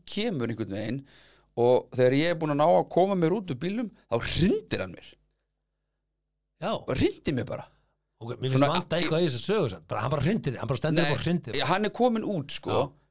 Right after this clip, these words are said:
Speaker 1: Af því að,
Speaker 2: Pirraður
Speaker 1: af því
Speaker 2: út í
Speaker 1: að mér gengur eitthvað erfiðlega að komast út úr bílnum eitthvað, þá
Speaker 2: Það
Speaker 1: er hann
Speaker 2: finnst
Speaker 1: orðinn eitthvað pirraður. Ég er búinn
Speaker 2: Já.
Speaker 1: að borga bílinn, sko.
Speaker 2: Já, já.
Speaker 1: Ég er ekki að æla eða neitt, skilur.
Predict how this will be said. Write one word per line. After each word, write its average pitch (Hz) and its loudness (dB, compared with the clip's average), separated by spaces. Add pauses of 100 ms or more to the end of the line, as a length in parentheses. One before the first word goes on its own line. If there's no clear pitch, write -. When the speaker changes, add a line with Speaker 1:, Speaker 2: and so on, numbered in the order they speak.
(220)
Speaker 1:
Af - 0
því 190 2
að, 151 6
Speaker 2:
Pirraður 156 4
Speaker 1:
af 147 6
því 156 2
Speaker 2:
út - 4
í - 4
Speaker 1:
að 160 0
mér 180 0
gengur 185 -2
eitthvað 175 4
erfiðlega 165 4
að - -12
komast 147 0
út 143 -6
úr 139 -4
bílnum 117 -2
eitthvað, - -4
þá 117 0
Speaker 2:
Það 127 6
Speaker 1:
er 143 6
hann 151 2
Speaker 2:
finnst 165 -2
Speaker 1:
orðinn 151 0
eitthvað 143 -6
pirraður. 113 0
Ég 131 -2
er 127 -10
búinn 123 2
Speaker 2:
Já. 208 2
Speaker 1:
að 160 -2
borga 139 -2
bílinn, 208 -6
sko. - -14
Speaker 2:
Já, - -8
já. 117 -2
Speaker 1:
Ég - 0
er 160 4
ekki 156 -2
að 120 0
æla 143 2 (120)
eða 101 0
neitt, - -6
skilur. - -10